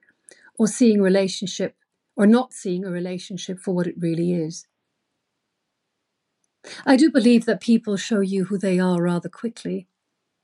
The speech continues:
and we should learn to trust our instincts and not go for wishful thinking. It is important to see the red flags, well,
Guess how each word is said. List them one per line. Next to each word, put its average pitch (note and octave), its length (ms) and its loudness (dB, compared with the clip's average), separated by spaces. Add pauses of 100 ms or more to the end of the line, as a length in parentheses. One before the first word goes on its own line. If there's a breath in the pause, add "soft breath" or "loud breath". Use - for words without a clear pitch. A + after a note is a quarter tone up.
(280)
and B3 440 4 (460)
we B3+ 160 2
should C4 280 -4
learn G3 380 -2
to F#3 100 -14
trust F#3+ 400 -12 (100)
our F3+ 380 -8 (140)
instincts - 720 -2 (520)
and A3+ 160 4
not G#3+ 240 0
go G3 260 0
for F#3 160 -6
wishful F3+ 400 -4
thinking. F#3 560 -6 (1500 soft breath)
It A#3 140 4
is C4 140 4
important A#3 500 2
to G#3 60 -2
see G#3 220 0
the F#3+ 120 2
red F#3+ 240 2
flags, F3 720 -6 (120)
well, - 180 -16